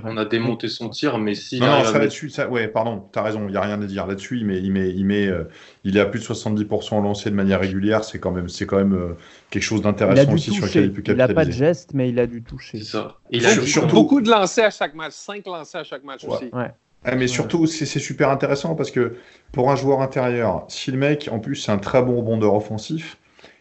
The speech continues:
Speaker 3: euh, si le mec prend, mettons, trois, deux, deux à trois rebonds off régulièrement, si sur ces deux ou trois rebonds off, il récupère à chaque, au moins deux fois un deux plus un, vous êtes sur un mec qui peut facilement apporter six ou sept points déjà, sans parler du reste du jeu.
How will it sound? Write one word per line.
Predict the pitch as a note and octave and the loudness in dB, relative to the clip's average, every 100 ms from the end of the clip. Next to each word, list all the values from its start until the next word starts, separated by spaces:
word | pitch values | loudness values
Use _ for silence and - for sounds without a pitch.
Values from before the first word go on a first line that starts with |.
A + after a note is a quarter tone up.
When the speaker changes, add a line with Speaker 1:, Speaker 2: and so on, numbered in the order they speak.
| _ | _
Speaker 3:
euh, | G2 F#2+ F#2 F#2+ - | 0 2 2 0 -4
si | - - | -8 -4
le | C3+ | 0
mec | C#3+ D3+ | 0 0
prend, | - D3 C#3 C#3 - | 2 4 4 2 -4
mettons, | A#2 A#2 A#2+ B2+ | -4 -2 -2 -4
trois, | B2+ - B2 B2 G2+ - | -4 0 2 2 -4 -12
deux, | G#2+ B2 A#2+ | -2 0 0
deux | A#2 C3+ | 2 2
à | |
trois | B2 - B2 | 2 2 0
rebonds | A2+ A#2 | 0 0
off | B2 B2 | 0 -2
régulièrement, | A#2 G#2+ G#2+ G#2 F#2+ F2 - - - _ | -8 -4 0 2 0 -4 -10 -20 -20 _
si | - | -6
sur | B2 - C#3 | -4 -2 -4
ces | - | -2
deux | A#2 | 2
ou | C#3 | 2
trois | C3+ B2+ | 2 2
rebonds | B2+ C3 | 4 4
off, | C3+ - | 2 0
il | |
récupère | A2 G#2+ - A#2 | -2 -2 -2 0
à | G2+ | 0
chaque, | G#2 A2+ - | -2 -6 -4
au | A2 | -2
moins | B2 B2+ | 0 0
deux | A#2 A#2+ | 2 -2
fois | - C3 | 0 0
un | A2+ | 0
deux | A2 | 0
plus | G#2+ G#2+ - | -2 -6 -2
un, | C3 D3 - - - - | -2 -2 -8 -20 -14 0
vous | |
êtes | G2 | 0
sur | G2 A#2+ | 0 0
un | A2+ | 2
mec | C3 | 2
qui | C3 G#2 | -2 -4
peut | G#2+ | -2
facilement | G#2 A2 - B2 | 0 -2 -2 -2
apporter | A2+ A2 - | 0 -2 -2
six | B2 - - | -4 -6 -12
ou | |
sept | - G#2+ | -8 -8
points | - A2 | -2 0
déjà, | F#2+ F#2 F2+ | 0 0 -2
sans | - A#2+ | -2 0
parler | B2+ A#2+ | 2 2
du | A2+ | 0
reste | A2 A2 G#2+ | 0 0 0
du | G#2 | -6
jeu. | F#2+ D#2+ | -8 -10